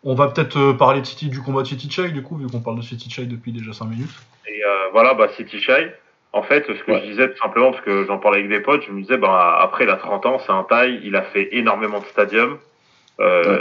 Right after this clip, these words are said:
Speaker 3: Ouais.
Speaker 2: il a été programmé pour le kick, ça a magnifiquement réussi pour lui, au final. Parce que certes, il perd, mais, euh, il, il perd pas de ouf, genre, euh, ouais, il s'est fait laminer et tout.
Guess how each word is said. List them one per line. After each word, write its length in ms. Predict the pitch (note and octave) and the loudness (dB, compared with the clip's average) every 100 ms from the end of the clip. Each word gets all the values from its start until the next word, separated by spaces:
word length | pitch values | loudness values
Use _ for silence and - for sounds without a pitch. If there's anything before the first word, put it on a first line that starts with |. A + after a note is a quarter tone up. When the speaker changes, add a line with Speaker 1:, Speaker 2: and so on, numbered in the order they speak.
| F2 | -2
Speaker 3:
Ouais. 60 | - | -6
Speaker 2:
il 100 | G2 | -4
a 40 | |
été 180 | G2 G#2+ | -4 -4
programmé 480 | - G#2 G#2 A2 G#2 | -4 0 2 4 2
pour 180 | G#2+ | 2
le 100 | G#2+ | 2
kick, 260 | G#2 A#2+ A2 - | 0 -4 -6 2
ça 180 | F#2 F#2 | 4 4
a 40 | |
magnifiquement 800 | F#2+ G#2 A2+ A2+ - A2+ A2 G#2 | 2 0 0 0 -10 -10 -4 -2
réussi 340 | G2+ G2+ G#2+ | -2 -4 -10
pour 160 | G2 G2 | -6 -4
lui, 140 | G2 | -2
au 80 | C3 | -4
final. 420 | - G#2+ A2 C3 - - _ | -4 -2 0 0 -6 -20 _
Parce 100 | - | -14
que 120 | - G2 | -10 -8
certes, 320 | - A2+ - | -2 -2 -4
il 100 | G2+ | -8
perd, 260 | A#2 G#2+ F#2 | 2 2 2
mais, 120 | F2+ | -4
euh, 220 | F2+ F2 E2+ - _ _ - | 0 0 -2 -6 _ _ -20
il, 100 | - - | -20 -18
il 120 | - | -8
perd 240 | - A2 | -4 -2
pas 200 | - A2 G#2+ | 2 2 2
de 60 | A2+ | -2
ouf, 440 | A#2 A#2+ A#2 - G#2+ | -2 -4 -6 -4 -4
genre, 260 | G2+ A2+ G2+ | 2 4 4
euh, 440 | G2+ - - - | 2 -2 -8 0
ouais, 100 | G2+ | 0
il 40 | G2 | -2
s'est 140 | G2 | -6
fait 120 | G#2 | 0
laminer 460 | G2+ G#2+ A2 A2 G#2+ | 2 2 0 0 0
et 60 | |
tout. 280 | G2+ C3 D3+ | -2 -4 -4